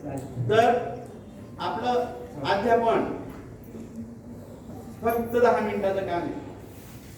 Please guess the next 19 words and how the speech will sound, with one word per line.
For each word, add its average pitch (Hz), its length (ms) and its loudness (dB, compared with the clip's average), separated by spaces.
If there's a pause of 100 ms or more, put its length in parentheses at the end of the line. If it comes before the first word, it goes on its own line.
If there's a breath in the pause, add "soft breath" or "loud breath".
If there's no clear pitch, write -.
(380)
दहा 190 240 4
मिनिटात 202 440 2
आपण 196 260 4
जर 196 120 4
ही 190 160 4
कहाणी 185 380 2
घेऊन 165 240 0
टाकली, 180 320 2 (560)
सादर 175 320 6
केली, 170 520 -2 (380)
तर 165 260 4
तुम्हाला 160 320 0
कधीच 165 400 2 (400)
मुलांना 151 300 2
प्रश्न 151 380 0
विचारताना 139 600 2
पुस्तक 135 640 -2
वाचा 131 360 2
रे 131 420 -2